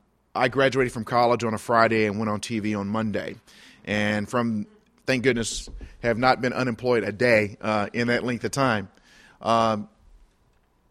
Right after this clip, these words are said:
the way I met Doctor Sutton was on one of those stories. I was, uh, uh, in Greensboro, North Carolina. Now, some of you may remember this. I'm not sure. Um, there was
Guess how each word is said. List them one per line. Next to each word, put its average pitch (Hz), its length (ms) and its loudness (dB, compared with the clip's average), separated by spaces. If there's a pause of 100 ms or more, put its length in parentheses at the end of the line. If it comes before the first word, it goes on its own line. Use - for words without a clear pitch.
(440)
the 135 140 0
way 190 180 8
I 147 80 8
met 139 320 0
Doctor 120 300 2
Sutton 110 380 0
was 107 160 -2
on 107 260 -4
one 120 160 -2
of 113 80 -2
those 107 160 -4
stories. 92 640 -6
I 92 100 -4
was, 104 300 -4
uh, 104 160 -4 (440)
uh, 95 380 -10
in 113 200 -4
Greensboro, 147 420 0
North 135 220 0
Carolina. 113 440 -4
Now, 104 80 -8
some 269 220 -4
of 269 100 -2
you 214 120 -2
may 160 140 -2
remember 117 460 -2
this. 104 180 -4
I'm 160 120 -2
not 151 100 -6
sure. 117 280 0 (300)
Um, 107 440 -8 (480)
there 175 100 4
was 151 260 0